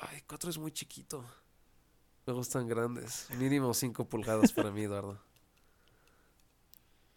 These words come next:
Speaker 1: Five inches.
Speaker 2: ¿Y de diez pulgadas, no?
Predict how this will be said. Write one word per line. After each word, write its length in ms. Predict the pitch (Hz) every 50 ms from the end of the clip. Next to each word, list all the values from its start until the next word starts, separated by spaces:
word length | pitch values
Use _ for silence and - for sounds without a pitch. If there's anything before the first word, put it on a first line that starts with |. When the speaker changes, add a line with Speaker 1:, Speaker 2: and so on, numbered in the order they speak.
| _ _ - - - -
Speaker 1:
Five 500 | - - - - 139 127 127 131 127 120 131
inches. 680 | 127 120 113 - - - - - - - - - - - - _ _ _ _ _ _ _ _ _ _ - -
Speaker 2:
¿Y 200 | - 117 113 117
de 160 | 113 113 110
diez 340 | 107 107 110 113 117 127 127 -
pulgadas, 600 | - 135 123 117 127 131 147 170 - - - 151
no? 200 | 135 165 202